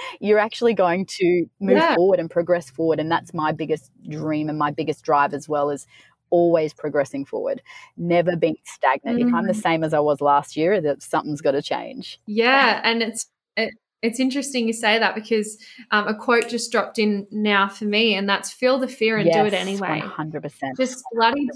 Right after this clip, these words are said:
Speaker 2: do
Speaker 1: Yeah.
Speaker 2: it. Like, you're gonna feel the fear regardless of what it
Speaker 1: Mm-hmm.
Speaker 2: is. Even if it's something you really want, you're gonna feel that fear.
Speaker 1: Yeah.
Speaker 2: You're gonna feel nervous. You're gonna feel like, "Oh, this is uncomfortable." But on the other side of fear is a,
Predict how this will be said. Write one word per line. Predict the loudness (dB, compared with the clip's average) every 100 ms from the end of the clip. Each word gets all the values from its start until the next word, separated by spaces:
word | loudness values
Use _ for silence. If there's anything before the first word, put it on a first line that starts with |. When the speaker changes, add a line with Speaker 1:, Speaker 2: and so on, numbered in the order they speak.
| 0
Speaker 2:
do | 2
Speaker 1:
Yeah. | 4
Speaker 2:
it. | 2 -2
Like, | -2 -2 0
you're | 0
gonna | 0 -2
feel | -2 0 0
the | 0
fear | -6 -2 0 0
regardless | -2 -6 -2 2 2 2 0 -2
of | -4 -2
what | 0 0
it | 0
Speaker 1:
Mm-hmm. | 2
Speaker 2:
is. | 2 2 2 -2
Even | 0 2 2
if | 0
it's | -2 -2
something | -2 0 0
you | 0 2
really | 2 2
want, | 0 -2 -2
you're | -2
gonna | 0 0 0
feel | -2 0 2
that | 2 0 -4
fear. | 0 0
Speaker 1:
Yeah. | 0
Speaker 2:
You're |
gonna | -2 -4
feel | -4 -2 0
nervous. | 2 2 2 0 -2 -4
You're | -8
gonna | -8
feel | -4 0
like, | 2 0 -2
"Oh, | 0
this | 0 0
is | -2
uncomfortable." | -2 -2 0 -2 -2 -8 -8 -4 -4 -4 _ -20 -20 _
But | 0
on | 2 4
the |
other | 2 2
side | 2 2 2
of | 0
fear | 2 4
is | 4 2
a, | 2 0